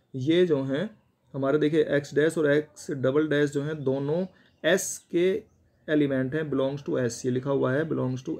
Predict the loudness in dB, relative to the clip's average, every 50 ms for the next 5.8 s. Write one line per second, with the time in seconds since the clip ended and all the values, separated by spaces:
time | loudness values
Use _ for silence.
0 | -4 -4 -4 -4 -6 -10 -18 -20 -20 _ -20 -20 -10 _ 0 2 2 2 0 0
1 | -4 -2 -2 0 -2 -2 -6 -12 _ _ _ _ _ _ -10 -6 -2 0 2 2
2 | 2 2 2 0 0 -2 0 0 0 0 0 0 0 -2 -2 -6 _ _ _ _
3 | _ _ _ _ _ _ _ _ _ _ _ _ _ _ _ _ _ _ _ -2
4 | 0 0 2 0 -2 -6 -10 _ _ _ _ _ _ _ _ _ _ _ _ _
5 | _ _ _ _ -12 -10 -2 4 4 4 4 4 4 4 6 6